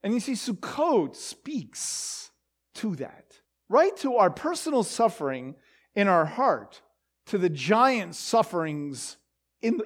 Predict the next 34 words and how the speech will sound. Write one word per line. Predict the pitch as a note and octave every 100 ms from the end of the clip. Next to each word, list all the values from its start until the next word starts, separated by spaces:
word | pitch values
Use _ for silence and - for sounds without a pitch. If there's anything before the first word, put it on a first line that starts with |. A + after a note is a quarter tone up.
| -
in | G3+
the | F3+
world. | D3+ D#3+ B2 F2 _ _ _ _ -
Sukkot | - G3 - C#4 E4 D#4+ - -
is, | G3 F#3 D3+ - - -
uh, | F3+ E3+ D#3 D3+ C#3 C#3+ -
so | - C#4 D4
much | A#3+ E3+ E3 -
about, | F3 D3+ D#3 D#3 D3 - _ _ _ _
uh, | F3+ E3 D3+ C#3+ C#3 C#3
reality. | E3+ D#3+ D#3 D3 C3+ B2+ - G#2 _ _ _ _
It's | F#3+ F#3 C4+
not | B3+ C4+ A#3+
ba-, | G#3 G3+
about | E3 F#3 F3+
pretending | F3 D#3+ - G#3 G3 D#3+ C#3+
that | C#3
all | C#3 D3 C#3
is | C3 A2
well. | A#2+ A#2+ G#2 D#2+ - _ _ _ _ _ -
It's | F#3 -
not | B3 B3+
about, | C4+ A3 G3+ F3+ F3 - _ _ -
uh, | F#3 F3 E3 E3
just | F3 -
speaking | - - B3 - A#3 G3+
words | F#3 G3 D3+
of | E3
blessing | C#3+ E3+ F#3+ F#3+ E3+ C#3+
and | C#3
it | C#3+
makes | D3+ E3+ D#3 D#3+
it | -
so | - E3 D3 B2 F2+ D2